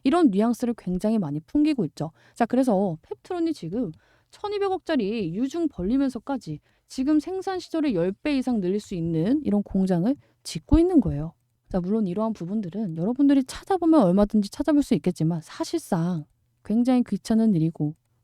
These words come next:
오래 걸리는 부분이기 때문에 제가 좀 최대한 쉽게 풀어드리려고 말씀을 드렸습니다. 어쨌든 간에 결론은 뭐예요? 지금 찌라시가 점점 더 사실이 되고 있고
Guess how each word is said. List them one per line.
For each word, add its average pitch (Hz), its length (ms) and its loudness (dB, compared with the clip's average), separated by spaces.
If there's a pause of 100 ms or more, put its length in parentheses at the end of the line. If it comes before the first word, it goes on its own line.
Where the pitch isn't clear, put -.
(120)
오래 220 320 8
걸리는 180 440 0
부분이기 170 380 -4
때문에 196 420 -4
제가 170 500 -4
좀 175 140 -6
최대한 262 360 0
쉽게 - 480 -2
풀어드리려고 208 640 2
말씀을 180 380 -2
드렸습니다. 190 720 -2 (260)
어쨌든 247 360 -2
간에 226 180 0
결론은 175 480 -2
뭐예요? 156 360 -10
지금 202 260 -6
찌라시가 294 800 0
점점 208 400 -2
더 214 120 2
사실이 294 380 -2
되고 202 320 -2
있고 170 440 -2